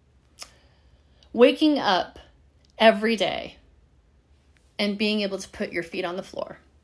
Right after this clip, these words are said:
moving out of bed, and moving on in your day, however that may start.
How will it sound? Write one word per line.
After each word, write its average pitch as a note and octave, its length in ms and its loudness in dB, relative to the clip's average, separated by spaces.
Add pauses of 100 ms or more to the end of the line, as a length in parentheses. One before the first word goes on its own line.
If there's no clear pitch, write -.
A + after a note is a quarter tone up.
(2250)
moving G3 360 -2
out G3 120 -4
of G3+ 60 -6
bed, D#3+ 300 -6 (2000)
and F3 180 -6
moving G3+ 280 0
on F3 300 -2
in F#3 120 -10
your E3+ 140 -4
day, D3 200 -6
however E3+ 500 -2
that D#3+ 160 -4
may E3 120 -10
start. - 380 -12